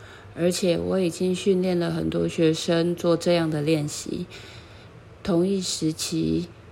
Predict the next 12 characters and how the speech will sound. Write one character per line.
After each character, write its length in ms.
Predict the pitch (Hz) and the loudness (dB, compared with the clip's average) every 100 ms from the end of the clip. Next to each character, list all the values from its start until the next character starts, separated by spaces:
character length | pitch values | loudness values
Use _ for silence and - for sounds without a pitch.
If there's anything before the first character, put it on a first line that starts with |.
| - | -6
有 180 | 170 180 | -4 -4
几 240 | - - | -4 0
位 320 | 196 180 165 - | 2 2 0 -4
欧 180 | 175 175 | -2 0
洲 220 | 185 180 | 0 0
的 280 | 175 170 - - - | -2 -4 -6 -12 0
著 160 | 208 | 2
名 140 | 180 170 | 4 2
医 220 | 170 180 | -2 -2
生、 440 | - 175 175 175 175 - - - - - - - - - - - - - - | -2 -2 -2 -4 -8 -16 -20 -20 -20 -20 -20 -20 -20 -20 -20 -20 -20 -20 -12
记 200 | - 190 | -4 -2
者 340 | - - - | -2 -4 -6